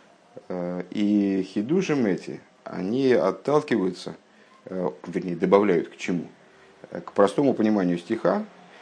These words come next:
с точки зрения которого обязанность Гагеля вообще не лежит ни на ком, кроме короля. То есть король обязан собрать евреев, обязан им что-то прочитать,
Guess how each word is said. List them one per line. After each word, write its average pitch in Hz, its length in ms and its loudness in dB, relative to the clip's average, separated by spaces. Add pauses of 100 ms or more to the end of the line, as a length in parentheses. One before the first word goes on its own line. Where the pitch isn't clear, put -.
(140)
с - 40 -20
точки - 240 -2
зрения 110 320 2
которого 120 440 4
обязанность 110 420 2
Гагеля 127 320 0
вообще 98 240 0
не 110 100 0
лежит 98 300 -2
ни 87 340 -4
на 95 120 -4
ком, 104 200 -2
кроме 92 220 -4
короля. 92 380 -2 (960)
То - 80 -20
есть - 100 -18
король 107 300 4
обязан 90 340 0
собрать 87 380 -6
евреев, 151 360 -2
обязан 98 340 -2
им 82 80 -6
что-то 82 220 -8
прочитать, 110 640 -4